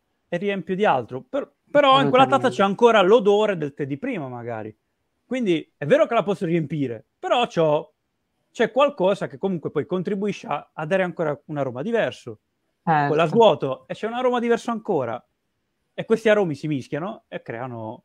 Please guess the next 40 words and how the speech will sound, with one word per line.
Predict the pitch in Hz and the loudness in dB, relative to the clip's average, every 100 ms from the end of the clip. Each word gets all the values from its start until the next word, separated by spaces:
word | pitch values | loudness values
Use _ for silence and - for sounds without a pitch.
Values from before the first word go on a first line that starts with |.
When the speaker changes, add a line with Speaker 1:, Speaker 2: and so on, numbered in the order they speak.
| _ | _
Speaker 2:
È | - | -2
molto, | 170 165 160 - | 4 6 6 6
anche | 160 - 185 165 | 6 8 6 6
Speaker 1:
qualcosa | |
Speaker 2:
questa | 151 139 139 | 6 6 4
è | |
una | 131 | 4
Speaker 1:
di | |
Speaker 2:
cosa | 143 170 | 4 4
Speaker 1:
nuovo. | 139 | 4
Speaker 2:
molto, | 135 127 - | 2 0 -4
Speaker 1:
Il | 131 131 | -4 -2
Speaker 2:
molto | 143 147 147 | -2 0 2
Speaker 1:
Tai | 214 | 4
Chi | - - | 6 6
non | 123 | 4
Speaker 2:
bella. | 135 233 | 2 0
Speaker 1:
è | 214 | -2
quello | 156 143 135 | -2 -2 -2
di, | 123 135 131 131 - _ _ _ _ _ - | -2 -2 -2 -4 -10 _ _ _ _ _ -10
di | 139 | -8
quando | 143 156 143 | -2 -2 -2
è | |
stato | 139 135 135 | -4 -6 -6
inventato. | 120 127 117 135 120 131 120 117 | -6 -4 0 2 0 -4 -6 -6
Ci | - | -8
sono | 139 147 | -6 0
otto | 180 185 - | 0 -2 -6
scuole | 170 - 175 165 | -8 -2 2 4
diverse | 156 156 175 151 - 135 | 4 2 2 2 -2 -6
di | |
Tai | 123 135 | -4 -4
Chi, | 127 - 131 120 - _ _ _ _ _ | -4 -8 -6 -6 -10 _ _ _ _ _
con | 147 147 | -4 0
tanti | 196 220 208 | 0 -2 -6
stili, | - - 185 180 185 | -8 -6 -2 0 0
perché | 170 165 | 0 -2
i | 180 | -2
maestri | 196 202 185 - 156 | 0 -2 -4 -2 0
arrivano | 190 196 175 165 165 180 | 0 0 -2 -2 -2 -6